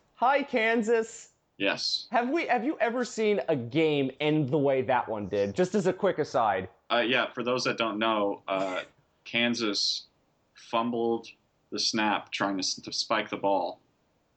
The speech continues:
Speaker 2: with three seconds left. And so as a result, the clock didn't stop and the game ended, um, as they were driving to try and beat South Dakota State. It is worth noting with all that, specifically with Kansas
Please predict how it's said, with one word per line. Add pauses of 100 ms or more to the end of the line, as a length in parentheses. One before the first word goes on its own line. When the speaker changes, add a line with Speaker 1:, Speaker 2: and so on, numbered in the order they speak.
(140)
Speaker 2:
with
three
seconds
left.
And
so
as
a
result,
the
clock
didn't
stop (680)
and
the
game
ended, (300)
um,
as
they
were
driving
to
try
and
beat
South
Dakota
State. (300)
It
is
worth
noting (340)
with
all
that, (140)
specifically
with
Kansas